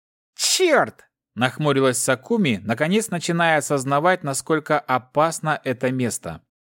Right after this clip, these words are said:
Сейчас точно не было время для битв. Как минимум, пока она не будет абсолютно уверена, что ничто не мешает ей убивать врагов.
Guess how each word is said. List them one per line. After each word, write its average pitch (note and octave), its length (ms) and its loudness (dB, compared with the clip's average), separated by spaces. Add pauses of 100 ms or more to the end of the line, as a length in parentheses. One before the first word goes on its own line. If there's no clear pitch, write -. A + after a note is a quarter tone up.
(440)
Сейчас D3 480 -2
точно F3 300 -2
не C#3 140 0
было B2+ 220 2
время B2+ 260 0
для B2 160 0
битв. B2 400 -6 (600)
Как B2+ 260 -2
минимум, D3+ 480 0
пока D3 460 2
она D3 160 -2
не C3+ 100 -4
будет C3 340 -2
абсолютно C3 560 0
уверена, C3+ 640 0
что - 260 -2
ничто F#3+ 380 0
не F3 120 -2
мешает D#3 500 0
ей C#3+ 220 2
убивать A2+ 480 0
врагов. A#2 480 -2